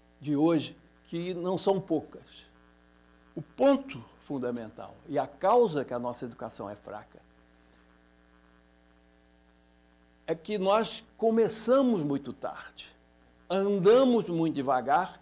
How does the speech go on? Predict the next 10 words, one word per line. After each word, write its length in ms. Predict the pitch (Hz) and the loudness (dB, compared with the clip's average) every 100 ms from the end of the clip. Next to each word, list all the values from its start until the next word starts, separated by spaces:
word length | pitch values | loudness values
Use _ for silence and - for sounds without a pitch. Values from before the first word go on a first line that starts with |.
| - - | -20 -8
e 140 | 180 | 2
levamos 480 | 190 185 214 214 175 | 2 4 2 2 0
muito 420 | 208 269 262 214 | 2 2 2 -4
tempo 460 | - 196 220 208 165 | 2 4 4 -2 -2
para 120 | 156 | -2
acelerar. 600 | 147 156 147 131 120 117 - _ | 0 -2 0 -2 -4 -8 -20 _
Então, 260 | 175 208 233 | -6 -2 2
nós 220 | 233 202 | 0 0
temos 400 | 233 240 233 190 | 0 0 0 0
um, 260 | 226 220 | -2 -2